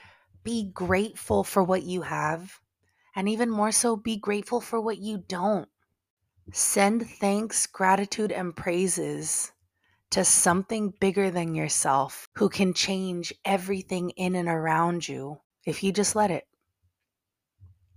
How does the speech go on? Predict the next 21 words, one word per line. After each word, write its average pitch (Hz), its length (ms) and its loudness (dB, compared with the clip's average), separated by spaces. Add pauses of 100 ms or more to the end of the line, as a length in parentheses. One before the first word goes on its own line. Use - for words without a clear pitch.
(220)
Life 170 280 6
gets 220 200 0
better. 233 400 6 (600)
It 180 180 2
really, 175 400 4
really 190 280 2
does. 202 300 6
It 165 140 -4
can 190 140 0
get 311 180 8
worse. 240 540 2 (500)
It 180 160 2
can 220 140 2
get 208 180 6
worse. 196 420 2 (300)
But - 100 -8
don't 277 200 -2
focus 269 400 -2
on 262 160 2
that 247 200 0
either. 254 360 -8